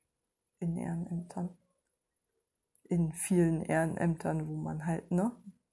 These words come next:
wo man nicht gerade einen Überschuss an Ehrenamtlichen hat natürlich und die Betreuung darunter leidet. Aber in so kleinen Politunis oder sowas,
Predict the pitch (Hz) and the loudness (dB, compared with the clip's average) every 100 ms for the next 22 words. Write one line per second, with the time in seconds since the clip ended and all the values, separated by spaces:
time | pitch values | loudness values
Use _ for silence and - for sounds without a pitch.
0 | - - _ _ _ _ _ _ _ _ | -20 -20 _ _ _ _ _ _ _ _
1 | - 170 170 151 - 135 - 175 175 _ | -4 2 2 2 0 0 -2 -6 -10 _
2 | _ _ _ _ _ _ _ _ _ _ | _ _ _ _ _ _ _ _ _ _
3 | _ _ - 180 175 - 165 165 170 - | _ _ 0 0 0 4 4 6 4 4
4 | 185 165 - 165 - 165 160 - 160 156 | 4 2 0 -4 -4 -4 -4 -4 -6 -8
5 | 151 170 170 165 170 170 - 170 151 160 | -8 -12 -10 -8 -6 -8 -6 -6 -4 -6
6 | 151 151 156 - 156 151 147 143 147 151 | -6 -6 -6 -2 -2 -2 -4 -6 -6 -4
7 | 147 143 147 175 - _ _ - - - | -2 -2 -2 -4 -8 _ _ -20 -20 -20
8 | _ - 151 165 156 156 - 160 156 156 | _ -2 2 2 2 0 0 0 0 -2
9 | - 165 170 - 180 175 170 - 165 156 | -2 0 0 0 2 4 2 0 -2 -2
10 | 156 156 160 - | -2 -4 -8 -10